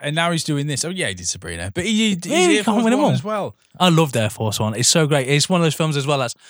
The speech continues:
Speaker 2: always in the back of my mind when we're talking about films to do, especially if we're gonna do nineties action films, which is how we're headed. I did fucking yes, Air Force One.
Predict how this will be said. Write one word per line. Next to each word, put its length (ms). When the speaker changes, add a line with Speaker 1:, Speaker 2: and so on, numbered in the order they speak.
Speaker 2:
always 180
in 80
the 60
back 200
of 40
my 100
mind 260
when 80
we're 60
talking 160
about 140
films 240
to 80
do, 140
especially 400
if 60
we're 60
gonna 140
do 80
nineties 340
action 320
films, 300
which 100
is 100
how 140
we're 120
headed. 280
I 140
did 340
fucking 480
yes, 240
Air 140
Force 320
One. 200